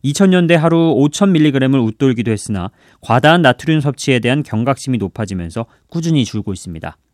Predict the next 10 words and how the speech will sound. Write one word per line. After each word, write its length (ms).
하지만 360
세계보건기구 960
더블유에이치오의 800
권장량이자 800
한국인 520
목표 320
섭취량인 580
이천 340
밀리그램에 500
비하면 400